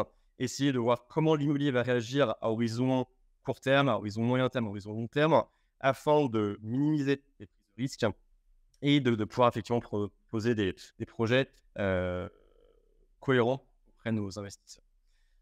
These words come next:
Sur l'aspect juridique également, on a, euh, mis en place de nouvelles garanties, euh, afin de, de pouvoir, euh, sécuriser davantage les prêts qu'on propose sur la plateforme Mobility. Concernant les remboursements,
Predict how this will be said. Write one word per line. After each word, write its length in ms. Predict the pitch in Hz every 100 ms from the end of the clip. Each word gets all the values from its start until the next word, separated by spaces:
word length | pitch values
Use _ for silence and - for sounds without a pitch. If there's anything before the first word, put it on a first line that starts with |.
| _
Sur 160 | - 139
l'aspect 280 | 131 -
juridique 420 | 160 135 135 135 -
également, 580 | 113 120 147 160 170 160
on 180 | 127 123
a, 240 | 127 127 113
euh, 340 | 104 101 98
mis 160 | 110 135
en 100 | 127
place 300 | 135 135 120
de 100 | 107
nouvelles 520 | 107 113 120 107 95
garanties, 520 | 95 131 120 - 185 - _ _ 107
euh, 100 | 101
afin 440 | 110 101 131 131
de, 120 | 120 104
de 600 | 95 92 90 92 95 95 _ _ _ _ _ _
pouvoir, 240 | - 120 107
euh, 80 | 107 _ _ _ _ _ _ _ _
sécuriser 560 | - 135 143 131 139
davantage 500 | 123 120 117 127 113 107 - -
les 100 | 110
prêts 200 | - 131
qu'on 120 | -
propose 360 | 107 - 127 117
sur 140 | -
la 40 | _
plateforme 280 | _ - 98
Mobility. 360 | 95 92 - _ _ _ _ _ _ _ _ _ _ _ _ _ _ _ _ _ _ _ _ _ _ _
Concernant 460 | - 170 170 180 190
les 240 | 135 120
remboursements, 840 | 120 110 139 135 - 131 131 160